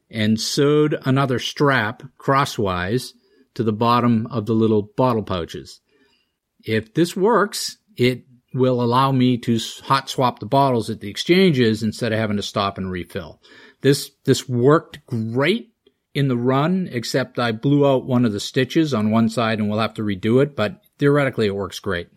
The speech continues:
And since I only use one of the bottle pouches, I may actually re-engineer the other bottle pouch into a pocket for carrying stuff, because the slant pack zippered pouch that it has on it is really small and oddly shaped, so I may need more,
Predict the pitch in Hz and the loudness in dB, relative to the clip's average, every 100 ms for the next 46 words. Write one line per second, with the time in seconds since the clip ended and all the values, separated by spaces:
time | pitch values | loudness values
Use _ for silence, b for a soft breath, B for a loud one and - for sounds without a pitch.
0 | B B B B 127 135 190 196 190 220 | B B B B -4 0 0 0 0 0
1 | 214 147 127 170 185 - 131 147 131 104 | 0 0 0 0 -2 -2 -2 -2 -2 -4
2 | 107 120 135 151 151 165 131 123 180 196 | -2 -4 -2 -2 0 0 -2 0 0 0
3 | 151 - 120 107 127 127 120 123 117 104 | 0 0 0 0 0 0 0 0 0 0
4 | 98 113 127 131 - b b b b b | 0 0 2 0 -4 b b b b b
5 | b b _ _ - 131 131 131 139 127 | b b _ _ 0 2 2 -2 0 0
6 | 117 - 131 117 98 - 107 113 - 151 | 0 -2 0 2 0 -6 -6 -4 -4 -6
7 | - - 107 107 120 131 - 151 147 - | -8 -6 -2 0 0 -2 -2 0 -2 -6
8 | _ b b b - 113 123 110 110 - | _ b b b -4 0 0 0 -2 2
9 | 185 185 160 147 110 107 120 139 165 135 | 2 2 0 0 -2 -2 0 2 0 -2
10 | - 139 170 - - - _ _ 123 107 | 0 0 0 -2 -16 -20 _ _ 0 0
11 | 120 123 104 120 120 104 - 120 127 185 | 0 0 0 0 0 0 -2 -2 4 4
12 | 147 - 98 110 110 95 95 98 104 - | 4 0 -2 0 0 -2 -4 -4 -4 -4
13 | 110 101 120 - 110 98 117 135 117 98 | -2 -2 -2 -8 -6 -4 -2 0 0 0
14 | 95 87 | -2 -6